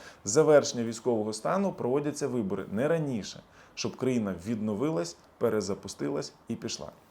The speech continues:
Що дуже важливо, якщо ми будемо обманювати один одного, типу: «Ой, вибори через півроку, ой, ні, вибори завтра. Я, ой, вибачте, я виграв, бо ніхто інший не прийшов на ці вибори».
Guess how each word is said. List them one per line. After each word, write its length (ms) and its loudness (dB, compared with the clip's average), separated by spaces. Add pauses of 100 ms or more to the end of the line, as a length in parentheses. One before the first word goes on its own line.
(680)
Що 240 2
дуже 340 4
важливо, 520 -2 (380)
якщо 340 0
ми 320 2 (300)
будемо 500 2 (340)
обманювати 1080 4 (100)
один 400 2
одного, 460 2
типу: 320 -6
«Ой, 200 10
вибори 380 6
через 280 -2
півроку, 500 4
ой, 160 6
ні, 160 0
вибори 320 2
завтра. 460 2 (320)
Я, 320 10
ой, 160 6
вибачте, 420 2
я 120 4
виграв, 300 4
бо 100 2
ніхто 260 -2
інший 300 -4
не 120 -2
прийшов 420 -6
на 100 -4
ці 160 -12
вибори». 340 -14